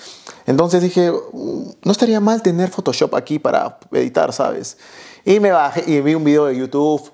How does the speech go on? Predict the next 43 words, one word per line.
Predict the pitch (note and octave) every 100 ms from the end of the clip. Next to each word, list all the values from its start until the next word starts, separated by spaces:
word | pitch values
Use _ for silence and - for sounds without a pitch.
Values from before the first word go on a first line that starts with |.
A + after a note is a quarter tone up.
| -
Siempre | - F3 F3
lo | C3+ B2+
he |
hecho, | A2+ A#2
la | A2
verdad. | G#2+ B2 C3 - _ _ _
Y | B2
me | A#2+
bajé | A2+
una | C#3+
versión. | C#3 A2+ A#2+ A2
Pero | C#3 C3+ C3 B2 A#2+ A#2+ B2
llegué | C3 D#3+
a |
un | F#3+
video | F#3+ F#3+ F#3
corto | F#3+ E3+ F3+
porque | D3 C3+
dije, | C3+
bueno, | C#3 B2+
me | B2
aburre | C#3+ E3+ E3+
el, | D3+ C3 -
los | A#2 D3+
intros | D3+ C3+
largos | C3+ C#3 C3+ C3 B2+ -
y |
las | A2 A2+
explicaciones. | A2 - A#2+ A2 B2 B2 C#3+ - - - - - _ -
Y | B2+
llegué | B2 B2+ C#3+
al | C#3 C3
peor | A#2+ A#2 B2
video, | A#2 G#2+ F2 F2+
a |
un | G#2 A#2+
mal | B2+ A2+
video. | G#2+ G2+ - - A#2+ _ _
Y | C#3 A#2
descargué | A2 G#2+ G#2 A2 C3+
ahí, | C#3 D3+ E3 D#3+ - _
cuando | - A#2 A2+
descargué... | G#2+ A#2 G#2+ C3+ D3 D3+